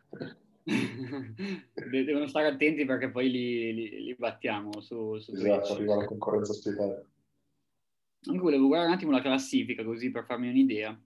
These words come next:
Speaker 1: Allora, c'è l'Inter prima a sessantacinque punti, eh,
Speaker 2: Eh, tutto
Speaker 1: e
Speaker 2: dipende dal recupero della, della Juve e l'altra cosa è la, la sentenza su, sulla Lazio, che è l'altro, l'altro pun-, grosso punto di domanda sul campionato è la sentenza sulla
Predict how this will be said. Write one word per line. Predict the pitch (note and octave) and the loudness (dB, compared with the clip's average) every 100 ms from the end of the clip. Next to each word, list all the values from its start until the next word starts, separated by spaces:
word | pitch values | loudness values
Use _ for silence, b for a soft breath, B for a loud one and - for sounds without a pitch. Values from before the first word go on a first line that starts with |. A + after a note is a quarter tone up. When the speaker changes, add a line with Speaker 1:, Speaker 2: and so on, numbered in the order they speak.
| _ | _
Speaker 1:
Allora, | C#3+ C3+ | 0 0
c'è | B2 | 2
l'Inter | D#3 G#3 F#3 | 2 2 2
prima | D3 D3 F3 | 2 4 4
a | |
sessantacinque | D#3 D3 C3+ B2 - C#3 C3+ | 4 2 0 0 -2 0 0
punti, | C3+ B2+ A#2+ A2 C3 C3 | -2 -6 -6 -4 -4 -2
eh, | B2 G#2+ G#2+ - | -4 -4 -4 -4
Speaker 2:
Eh, | - - | -2 -2
tutto | E3+ D3+ C3 | 0 2 2
Speaker 1:
e | |
Speaker 2:
dipende | B2+ B2+ B2 A#2+ | 4 2 4 4
dal | A#2 A2 A2 A2+ A2+ | 8 8 8 6 6
recupero | A#2 C3+ C#3+ B2+ | 4 2 2 4
della, | B2 A#2+ A2+ A2+ | 4 4 2 2
della | A#2+ A#2+ | 4 4
Juve | C#3 C#3 C#3+ D#3+ D#3+ - - - | 8 6 10 10 8 4 -4 6
e | A#2 C#3 D3+ - - - | 8 8 6 2 -8 0
l'altra | A#2 A2 A2 B2 | 6 6 6 2
cosa | - B2 A#2+ C#3+ G#2 | 8 10 10 10 8
è | F#2+ G2 | 8 6
la, | F#2+ F#2+ | 4 4
la | F#2+ | 4
sentenza | - A2+ G#2 A2 A2 A#2+ | 0 -2 -2 0 2 0
su, | A#2 G#2+ G2+ G2 F#2+ F#2+ | 0 2 4 6 4 2
sulla | F#2+ G2+ | 0 4
Lazio, | F#2+ G#2 G#2 - F#2 - - _ _ _ | 6 6 4 -2 -6 -6 -12 _ _ _
che | - G2 | -4 0
è | |
l'altro, | G2 G2+ G#2 G#2 G#2 | 2 2 4 6 6
l'altro | A2+ G#2+ A2+ A2 | 4 2 0 -4
pun-, | A#2 A2+ | -8 0
grosso | A#2+ C3 - B2 | 6 6 4 -4
punto | B2+ B2 A#2 | -6 -4 -4
di | |
domanda | A2+ A2+ A#2 A#2 | -2 0 0 -2
sul | A#2 G#2+ | -6 -6
campionato | A#2+ A2+ A#2 A#2 G#2 G#2 A#2 | -2 -2 0 -2 -2 -4 -4
è | |
la | G#2+ | -4
sentenza | G2+ G2 F#2+ F#2+ G#2 | -6 -8 -8 -6 -8
sulla | - F#2+ | -6 -2